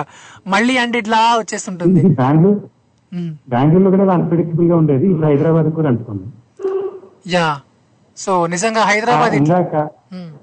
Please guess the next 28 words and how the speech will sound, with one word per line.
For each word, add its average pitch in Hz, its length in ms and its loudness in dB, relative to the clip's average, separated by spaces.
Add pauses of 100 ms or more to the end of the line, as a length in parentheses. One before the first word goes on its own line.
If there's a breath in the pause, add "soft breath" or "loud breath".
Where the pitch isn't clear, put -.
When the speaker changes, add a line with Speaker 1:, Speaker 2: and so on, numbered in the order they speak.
(420)
Speaker 2:
మీ-, 156 260 0
మీరు 160 240 2
ఇది 151 360 0
చెప్పారు 156 300 0
కదా, 123 540 -2
ఏది 139 280 2
స్పెషల్ 131 400 -2
గా 120 120 -2
అనిపిస్తుందని, 107 600 -4
Speaker 1:
ఉమ్, 202 280 -6
ఉమ్, 185 100 -6
ఉమ్. 175 300 -8 (1120)
Speaker 2:
ఆ, 131 300 0
other 131 200 0
than 123 240 0
human 120 380 0
beings, 107 460 -4 (200)
just 127 240 0
for, 185 220 2
uh, 135 280 2
ఊరికే 143 460 0
చెప్-, - 300 -8
అంటే 143 240 0
మీరు 127 320 0
ఇందాక 131 300 -2
కౌ 131 140 -6
గురించి 139 360 0
చాలా 127 120 -2